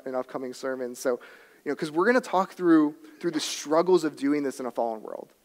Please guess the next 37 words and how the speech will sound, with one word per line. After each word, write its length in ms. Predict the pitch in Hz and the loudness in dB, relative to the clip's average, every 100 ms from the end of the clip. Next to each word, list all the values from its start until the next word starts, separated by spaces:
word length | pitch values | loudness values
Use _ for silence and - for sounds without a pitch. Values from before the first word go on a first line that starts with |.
| _ _ | _ _
'Cause 180 | 151 139 | -10 -6
let's 220 | 151 160 | -6 -6
just 200 | 170 - | -8 -10
be 160 | 175 156 | -8 -6
honest, 300 | 180 170 131 | -4 -4 -6
it's 140 | - | -10
hard. 320 | - 190 117 | -2 -2 -2
It's 140 | 139 - | -4 -6
hard 320 | - 170 165 | 0 2 2
to 100 | 151 | -2
do 220 | 135 175 | -8 -6
this. 400 | 131 - - - _ _ _ _ _ _ _ _ _ _ _ _ - | -6 -8 -14 -20 _ _ _ _ _ _ _ _ _ _ _ _ -18
And 80 | 127 | -8
so 100 | 151 | -2
we'll 160 | 175 | 0
talk 360 | 175 175 175 - | 0 -4 -4 -8
about 300 | 143 131 - | -6 -6 -6
that. 260 | 113 - - _ _ _ | -8 -8 -14 _ _ _
And 120 | 143 | -4
we'll 100 | 156 | -2
talk 300 | 175 190 202 | 0 0 2
about 220 | 202 185 160 | 4 4 6
how, 240 | 165 165 - | 6 6 2
how 80 | - | 4
to 60 | 165 | 6
live 360 | 151 160 190 175 | 6 10 10 10
our 180 | 165 | 6
lives 300 | 165 160 151 | 8 6 4
full 440 | - - 214 220 196 | 0 2 4 4 2
of 120 | 156 | 0
joy 360 | 156 160 131 - - _ - | 2 4 4 0 -14 _ -10
that 80 | 135 | -6
God 200 | 139 131 | -2 -2
has 120 | 120 | -2
given 240 | 127 117 | -8 -8
for 260 | 107 113 95 | -8 -10 -10
us. 340 | - - - | -14 -20 -20